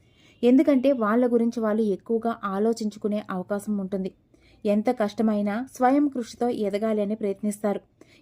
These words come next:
ఎవరేం చెప్పినా సరేనంటూ తల వంచి సలాం చేసే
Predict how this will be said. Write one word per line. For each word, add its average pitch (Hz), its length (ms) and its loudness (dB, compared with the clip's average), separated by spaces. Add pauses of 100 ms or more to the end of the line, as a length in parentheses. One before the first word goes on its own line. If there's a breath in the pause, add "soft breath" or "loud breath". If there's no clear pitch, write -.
ఎవరేం 240 360 4 (100)
చెప్పినా 214 280 -4
సరేనంటూ 214 680 0 (180)
తల 285 200 2
వంచి 269 300 2
సలాం 233 460 0
చేసే 220 220 -2